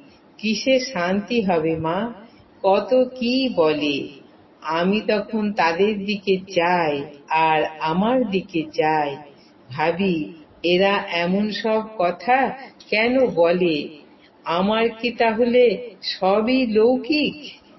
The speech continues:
সবই আমার কি তাহলে সবই অলৌকিক? আমি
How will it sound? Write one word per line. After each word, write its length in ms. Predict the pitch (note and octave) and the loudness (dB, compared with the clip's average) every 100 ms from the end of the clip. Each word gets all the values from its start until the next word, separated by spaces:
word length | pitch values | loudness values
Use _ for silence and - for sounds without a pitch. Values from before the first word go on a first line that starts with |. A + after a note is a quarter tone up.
| - | -18
সবই 560 | - F3 F#3+ A3 C4 - | -4 2 2 4 0 0
আমার 420 | F3+ F3+ G3 A#3 B3 | -4 -2 0 0 0
কি 180 | B3+ | -2
তাহলে 560 | B3+ A#3+ A3+ B3+ B3 B3+ | 0 2 4 4 4 2
সবই 600 | B3 F#3 G3 G#3 B3+ B3+ - | 2 2 2 4 0 0 0
অলৌকিক? 1000 | F3+ F3+ A3 B3+ B3+ E4 D4+ A3+ - A3+ - _ - - - | 2 6 6 6 4 0 0 -2 -6 -20 -20 _ -20 -18 -12
আমি 400 | E3 E3+ G3 G#3+ | -4 0 0 0